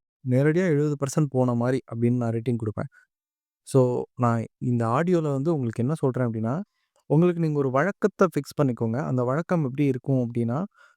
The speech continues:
ரியல் டைமா இருக்கணும். அதுக்குன்னு ஒரு டைம் ஃப்ரேம் வச்சுக்கோங்க. இப்ப நீங்க ஒரு புக் படிக்க போறீங்க. அந்த புக் படிக்கிறதுக்கு ஒரு, ஒரு மணி நேரம் தான் ஆகும், ரெண்டு மணி நேரம் தான் ஆகும்னா, அத நீங்க ரெண்டரை மணி நேரமா கூட வைங்க, ரெண்டே முக்கால் மணி நேரமா கூட வைங்க. அப்படி நீங்க வச்சீங்க,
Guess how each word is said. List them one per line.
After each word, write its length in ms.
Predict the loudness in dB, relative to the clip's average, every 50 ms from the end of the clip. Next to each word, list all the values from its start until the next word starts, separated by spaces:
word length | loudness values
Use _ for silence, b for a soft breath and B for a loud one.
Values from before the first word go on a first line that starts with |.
| _
ரியல் 280 | 4 6 6 6 4 2
டைமா 300 | 0 -2 -2 0 0 -2
இருக்கணும். 320 | -2 -2 0 0 0 0
அதுக்குன்னு 320 | 0 -2 -2 0 0 0 -2
ஒரு 100 | -2 -2 _
டைம் 240 | 2 4 4 4 2 2
ஃப்ரேம் 280 | 2 4 2 2 2
வச்சுக்கோங்க. 420 | 0 -4 -4 -2 -2 0 0 0 -2 -6 -8 _ _ _ _ _ _ _ _ _ _ _ -8
இப்ப 180 | -2 2 2
நீங்க 160 | 2 4 2
ஒரு 100 | 0 -2
புக் 200 | -4 -2 0 0
படிக்க 280 | 2 4 2 2 0 0
போறீங்க. 300 | 0 2 2 2 0 0
அந்த 160 | -2 -2 -2 -4
புக் 200 | -4 -4 -6 0
படிக்கிறதுக்கு 580 | 2 2 2 2 0 -2 -2 -2 -2 0 0 0 0 0 b b b b _
ஒரு, 140 | -2 0 0 2
ஒரு 160 | 0 0 0 0
மணி 160 | 0 -2 0
நேரம் 260 | 0 0 0 0 0
தான் 100 | 0 0
ஆகும், 240 | 0 0 -2 -2 -2
ரெண்டு 180 | -2 -2 -2 -2
மணி 160 | -2 0 0
நேரம் 200 | -2 -2 -2 0
தான் 100 | -2 -2
ஆகும்னா, 300 | -2 -2 -2 -2 -2 -2 -2
அத 180 | -2 -2 0 0
நீங்க 180 | 0 -2 -2 -2
ரெண்டரை 260 | -2 -2 0 0 0
மணி 160 | 0 0 -2
நேரமா 260 | -2 -2 -2 -2 -2 -2
கூட 160 | 0 0 0
வைங்க, 240 | 0 0 -2 -4 -4
ரெண்டே 240 | -4 -2 -2 0 -2
முக்கால் 320 | -2 -2 0 0 0 2 0
மணி 180 | -2 -2 -2
நேரமா 240 | -2 -2 -2 -2 -2
கூட 160 | 0 0 0 2
வைங்க. 260 | 0 -2 -2 -4 -6 -8 -10 _ _ _ _ _ _ _ _ _ _ _ _ _ 2
அப்படி 240 | 2 2 4 2 0
நீங்க 220 | 0 -2 -2 -2 -2
வச்சீங்க, 500 | 0 -2 -2 -2 _ 2 2 2 4 2